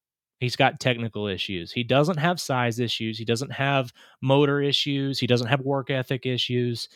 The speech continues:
It's, it, it's technical. And if he's willing to put in the work, I don't think there's a better developmental offensive lineman coach out there than Bill Bedenbaugh. I mean, the guy, he ju-, he's, there's a reason why N F L scouts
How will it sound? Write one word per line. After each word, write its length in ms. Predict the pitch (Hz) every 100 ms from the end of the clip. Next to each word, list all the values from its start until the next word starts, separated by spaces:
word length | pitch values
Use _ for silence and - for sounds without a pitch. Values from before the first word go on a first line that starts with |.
| - _ _ _ -
It's, 320 | 127 - - 294
it, 160 | 147
it's 300 | - 123 -
technical. 580 | - 131 110 110 95 117 -
And 340 | 123 117 113
if 140 | 117
he's 160 | 135 120
willing 300 | 127 214 196
to 60 | 139
put 180 | 180
in 100 | 170
the 80 | 143
work, 440 | 120 165 151 117 _ _ _
I 80 | 131
don't 280 | 135 202 175
think 240 | - 175
there's 200 | 160 135
a 60 | 123
better 280 | 113 131 127
developmental 800 | 113 117 120 113 123 117 120 110
offensive 420 | 107 117 110 104
lineman 360 | 110 113 107
coach 400 | 98 135 127 - -
out 280 | 139 139 -
there 360 | 107 101 95 - _ _ _
than 140 | 135
Bill 120 | 131 120
Bedenbaugh. 440 | 123 107 95 - -
I 60 | 113
mean, 160 | 113
the 60 | 110
guy, 500 | 113 120 123 120 104 _ _ _
he 320 | 147 - 127
ju-, 200 | 123 135 -
he's, 260 | 139 139 -
there's 200 | 147 143
a 60 |
reason 460 | 135 131 160 147 147
why 200 | 135 131
N 120 | 127
F 140 | 123 131
L 100 | 113
scouts 640 | - 131 123 110 - -